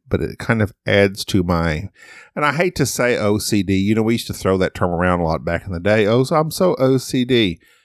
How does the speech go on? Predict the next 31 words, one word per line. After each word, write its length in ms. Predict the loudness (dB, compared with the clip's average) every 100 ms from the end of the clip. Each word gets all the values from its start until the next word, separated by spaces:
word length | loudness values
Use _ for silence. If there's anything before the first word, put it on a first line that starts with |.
| _
No, 280 | -2 0 0
people 320 | 2 2 2
with 200 | 2 0 0
actual 480 | -2 -2 0 0 0
obsessive 520 | -4 0 0 -2 -6
compulsive 500 | -6 0 0 0 -4
disorder, 420 | -4 0 0 0
that's 240 | -2 -4 -6
like 200 | -6 -8
an 120 | -4
insult 400 | 0 0 0 -2 -4
to 60 |
them. 220 | -10 -10
They're 240 | -4 -4 -4 -12 _
sitting 320 | -2 -2 2
there 360 | 2 2 0 -6 _ -8
turning 280 | 0 0 2
the 60 | 2
lights 300 | 4 2 2
on 140 | 2
and 100 | 4
off 260 | 2 2 2
or 60 |
locking 240 | 2 2 0
the 60 |
door 300 | 2 4 2 0
a 100 | -4
thousand 520 | 0 2 2 0 -4
times 320 | -2 -2 -4
a 40 |
day 400 | 0 2 2 0